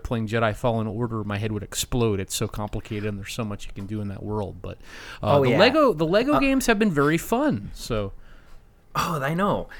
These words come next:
Speaker 2: They're, they're very simplistic, but yet not, like, uh, they don't get boring. Like, that's what I always found. Like, it, revisiting them, I recently, uh, revisited the, the complete saga, uh, last,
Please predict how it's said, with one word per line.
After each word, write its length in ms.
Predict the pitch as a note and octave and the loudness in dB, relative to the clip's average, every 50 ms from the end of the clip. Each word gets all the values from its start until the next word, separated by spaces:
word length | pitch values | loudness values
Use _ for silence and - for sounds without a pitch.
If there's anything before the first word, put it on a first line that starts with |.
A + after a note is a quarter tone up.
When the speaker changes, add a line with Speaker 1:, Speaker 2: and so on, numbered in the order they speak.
| - - - | -16 -4 2
Speaker 2:
They're, 180 | - F#3+ D3+ C#3+ | 4 4 4 4
they're 300 | D3 F#3 F#3 F3+ E3+ C#3+ | 4 4 4 4 4 4
very 320 | C3 D#3+ F3 G3 A3 A3+ | 2 2 4 4 4 4
simplistic, 760 | - - - F#3 D#3 D3 - - - G3+ G3+ - - F3 - - - - | 2 0 0 0 0 0 -2 0 0 0 0 0 -4 -4 -6 -4 -2 -2
but 180 | C3 A2 G#2 | -2 0 0
yet 320 | A#2+ C3+ C3 B2 - - - | 2 4 4 4 2 0 -2
not, 320 | B2 B2 C3 D3 - - - B2 | 0 2 2 2 0 -2 -4 -2
like, 380 | B2 C3 C3 B2 - - - - - - - - - - - - - - - - - - | 0 2 2 0 0 -4 -10 -14 -16 -20 -20 -20 -20 -20 -20 -20 -18 -18 -16 -14 -10 -8
uh, 420 | A#2 A#2+ A#2 A2+ G#2+ G2 E2 E2 - - - - - - - - - - | -4 -2 -2 -2 -2 -2 -4 -8 -10 -14 -20 -20 -18 -18 -18 -12 -8 -6
they 100 | D3+ D3 | -2 0
don't 160 | D#3+ F#3+ A3+ | 0 0 0
get 220 | - C#4+ - - | 0 -4 -6 -2
boring. 460 | - C3+ C3 E3+ G3 D#3+ G#2 F2+ - - - - - | 0 0 2 2 2 0 0 -4 -8 -16 -20 -20 -4
Like, 200 | - - C3 B2+ | 0 2 2 6
that's 200 | - E3+ F3 E3+ - | 6 6 6 6 4
what 100 | G3+ F#3+ | 2 4
I 80 | F3+ | 6
always 240 | E3+ F3 E3+ D#3 - | 6 6 4 4 2
found. 260 | - D#3 D#3 D3 A#2+ | 2 2 2 4 2
Like, 180 | A2 A2 A2 - | 2 0 -2 -2
it, 200 | B2 C3+ F2+ - | -2 -2 -2 -2
revisiting 680 | - B2+ C3+ C#3 A#2+ C#3 C#3+ D3 C3+ C#3 C3 C#3 C3 B2 | 0 2 2 4 6 6 6 6 6 4 2 2 2 4
them, 200 | A#2+ A#2 A2 A2 | 2 2 2 2
I 40 | |
recently, 500 | A2+ B2+ C#3 C#3 - C#3 C3 B2+ A#2 A2 - - - - - - - - - | 2 2 2 0 0 0 0 0 0 -2 -6 -12 -18 -18 -18 -20 -8 0 2
uh, 320 | A2+ A2+ A2+ A2 A2 A2 G#2+ | 4 6 6 6 6 6 4
revisited 840 | A#2+ B2+ B2+ A2+ B2+ B2+ B2+ B2+ A#2 B2 A#2+ A#2 A2+ A2 A2+ - - - | 4 2 2 2 0 0 0 2 2 4 6 4 4 2 -2 -6 -4 0
the, 520 | A2+ A2 G#2+ A2 G#2+ G#2+ G#2 F#2+ - - | 2 4 6 6 6 6 4 2 0 0
the 160 | - G#2+ G2+ G2+ | -2 0 0 0
complete 440 | - - A2+ - C3+ C3+ B2+ - | -2 -6 -4 -2 -2 -2 -2 -2
saga, 580 | - - B2+ A#2+ B2 B2+ A#2 A2+ G#2+ G2+ F#2+ - - - - - - - - - - | -2 2 4 4 4 4 4 2 2 2 0 -2 -6 -18 -18 -18 -18 -18 -14 -6 -4
uh, 280 | G#2+ G#2+ G#2+ G#2 G2+ | 0 2 2 2 2
last, 540 | G#2 G#2+ A2+ A#2 A#2+ A#2 - - - - - | 4 4 6 6 6 4 2 -2 -8 -10 -12